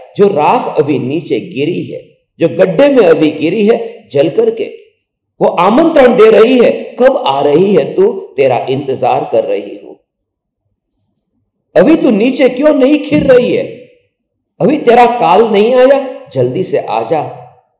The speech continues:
इस समारोह में, इस मेले में तेरा इंतजार है।" मगर ये राख उसमें गिरती नहीं है। तब ये विचार चलता है, स्मशान में देह लेटा है, चिता पर देह लेटा है,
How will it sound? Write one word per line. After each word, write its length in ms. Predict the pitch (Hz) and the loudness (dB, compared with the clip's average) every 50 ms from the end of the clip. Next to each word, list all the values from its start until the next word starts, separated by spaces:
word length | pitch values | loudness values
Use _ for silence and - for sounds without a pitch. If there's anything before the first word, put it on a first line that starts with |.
| _ _ - | _ _ -4
इस 220 | 269 254 - - | -4 -4 0 0
समारोह 640 | 233 214 214 247 269 269 262 285 302 302 302 302 | 2 2 4 4 6 6 6 6 6 6 6 4
में, 340 | 311 285 - - - - - | 4 2 0 0 -4 -8 -4
इस 220 | - 233 220 - 123 | -2 -2 -2 -2 -2
मेले 380 | 131 135 151 170 190 226 247 | 0 4 4 6 6 6 6
में 400 | 247 214 151 127 - - - - | 4 4 2 0 -2 -6 -10 -2
तेरा 240 | - 160 165 165 151 | 2 2 4 4 4
इंतजार 680 | 135 - 131 143 143 135 131 - 123 120 120 135 139 95 | 2 0 -2 -2 -2 -4 -4 -2 -2 0 0 0 0 0
है।" 340 | 82 - 98 98 - - - - _ _ _ _ _ _ _ 107 | -2 -6 -10 -12 -12 -14 -20 -20 _ _ _ _ _ _ _ -2
मगर 180 | 135 156 156 | 0 0 0
ये 140 | 139 127 117 | 0 0 -2
राख 800 | 107 101 95 92 101 107 110 113 123 147 - - - - - - - | -2 -4 -6 -6 -6 -4 -2 -2 -2 -4 -6 -10 -14 -20 -18 -18 -18
उसमें 380 | 123 - - 113 98 92 80 | -18 -16 -12 -10 -10 -10 -10
गिरती 360 | 87 127 127 127 - 139 127 110 | -10 -12 -12 -12 -12 -12 -10 -10
नहीं 260 | 107 107 113 120 110 | -10 -12 -12 -14 -14
है। 120 | 107 82 - _ _ _ _ _ _ - | -16 -18 -20 _ _ _ _ _ _ -4
तब 140 | 160 160 160 | -4 -2 -2
ये 120 | 131 107 | -4 -6
विचार 420 | 92 104 - - 113 107 123 - | -6 -8 -10 -10 -10 -10 -10 -10
चलता 380 | - - - - - - - - | -12 -12 -12 -12 -12 -14 -16 -18
है, 260 | 64 - - 101 104 _ _ _ _ _ _ _ _ _ | -18 -18 -20 -20 -20 _ _ _ _ _ _ _ _ _
स्मशान 460 | _ - 120 120 123 - 123 131 139 | _ -12 -10 -10 -10 -10 -10 -10 -10
में 260 | - 104 92 95 - | -10 -10 -10 -10 -10
देह 220 | - 110 110 107 104 | -10 -10 -10 -10 -10
लेटा 380 | 92 98 95 95 - - - | -10 -12 -12 -12 -12 -14 -16
है, 240 | 55 - - _ _ _ _ _ _ _ _ _ _ _ _ _ | -16 -20 -20 _ _ _ _ _ _ _ _ _ _ _ _ _
चिता 300 | - 147 143 139 131 127 | -14 -12 -8 -8 -8 -8
पर 300 | 120 - - 98 95 87 | -6 -6 -8 -8 -8 -10
देह 240 | 101 101 104 98 90 | -12 -12 -12 -12 -12
लेटा 300 | - 92 95 - - 62 | -12 -12 -12 -12 -14 -16
है, 340 | - - - _ _ _ _ | -18 -18 -20 _ _ _ _